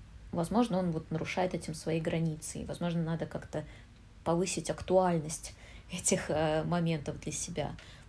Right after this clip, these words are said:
Но одновременно, если, а, пропуск приема пищи под предлогом того, что нет времени, это именно вот под предлогом, и на самом деле там есть, ну, например, процесс анорексии, то тогда, да, это, конечно, может быть Р П П.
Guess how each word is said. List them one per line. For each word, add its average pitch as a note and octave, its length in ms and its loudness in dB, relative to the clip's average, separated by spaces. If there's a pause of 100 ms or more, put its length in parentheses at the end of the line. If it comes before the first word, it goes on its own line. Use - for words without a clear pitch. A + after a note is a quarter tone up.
Но F3+ 180 4
одновременно, F#3 680 6
если, F3+ 580 2 (1400)
а, A#3+ 280 8
пропуск B3+ 460 8
приема G#3 480 6
пищи G#3 540 4 (180)
под G3 300 8 (140)
предлогом G3+ 540 6
того, G3 240 4
что - 200 0
нет F#3 200 2
времени, F#3+ 420 4
это F#3 200 6
именно F3+ 640 4
вот F3 160 0
под F#3 240 6
предлогом, G3+ 720 8 (200)
и F#3+ 80 2
на F3+ 120 2
самом F#3 320 4
деле E3+ 220 4
там E3+ 180 0
есть, D#3+ 340 -2
ну, F#3+ 80 0
например, D#3+ 380 0
процесс E3+ 380 -2
анорексии, E3+ 500 0
то C4 120 -6
тогда, F3 340 2
да, D#3+ 180 0
это, E3 160 -2
конечно, D#3 440 -4
может D#3 240 -4
быть E3+ 200 -6
Р D#3+ 80 -4
П - 160 -6
П. - 220 -8